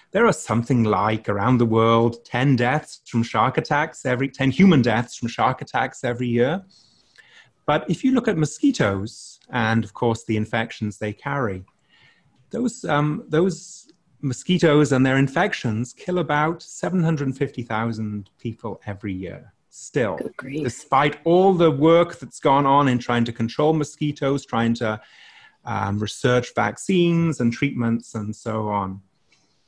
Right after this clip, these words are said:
Speaker 1: And so, you know, the, the sheer scale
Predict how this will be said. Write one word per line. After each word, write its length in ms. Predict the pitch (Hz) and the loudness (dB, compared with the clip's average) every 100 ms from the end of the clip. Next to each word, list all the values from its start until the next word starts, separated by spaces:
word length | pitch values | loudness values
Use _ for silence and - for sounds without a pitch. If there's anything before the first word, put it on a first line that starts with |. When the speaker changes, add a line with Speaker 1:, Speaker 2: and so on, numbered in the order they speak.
| _ _ _ | _ _ _
Speaker 1:
And 320 | 127 110 113 113 | -6 -2 0 -2
so, 360 | - 117 113 | 0 2 2
you 80 | 120 | 2
know, 200 | 113 113 - | 0 -4 -8
the, 180 | 139 147 | -4 -4
the 160 | 143 | -2
sheer 300 | 147 - 254 | -6 0 0
scale 800 | 202 - - 170 151 110 95 95 | 0 -2 0 4 4 2 -2 -8